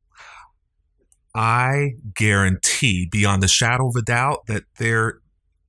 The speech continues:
are individuals whom you ignore. Maybe you know their name, maybe you don't. Maybe you drive by 'em, maybe you walk by 'em, maybe they're at work, maybe they're in your own family,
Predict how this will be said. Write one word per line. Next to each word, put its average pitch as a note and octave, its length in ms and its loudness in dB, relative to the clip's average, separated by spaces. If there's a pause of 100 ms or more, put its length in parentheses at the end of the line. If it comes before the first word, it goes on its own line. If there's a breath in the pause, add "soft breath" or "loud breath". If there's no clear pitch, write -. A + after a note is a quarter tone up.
(100)
are A#2+ 680 0
individuals G#2+ 840 -2 (160)
whom E2 160 -6
you E2 160 -4
ignore. C#2+ 300 -8 (720 loud breath)
Maybe G2 240 0
you G2+ 80 2
know G2+ 140 2
their G2 100 0
name, B2 320 0 (140)
maybe F#2 240 -2
you G2 60 2
don't. E2 180 -2 (300)
Maybe E2+ 200 -4
you E2 40 -4
drive G#2+ 320 -2
by C3 240 2
'em, D3 140 -2 (220)
maybe F2 160 -4
you E2+ 80 -2
walk A#2+ 300 0
by C#3+ 180 2
'em, D3 100 -2 (300 loud breath)
maybe D#2+ 200 -2
they're E2 160 0
at D#2+ 60 -4
work, C#3+ 320 0 (160)
maybe F2 240 -2
they're F2 160 -2
in F2 60 -2
your F2 180 -2
own F2 60 -4
family, D3 520 0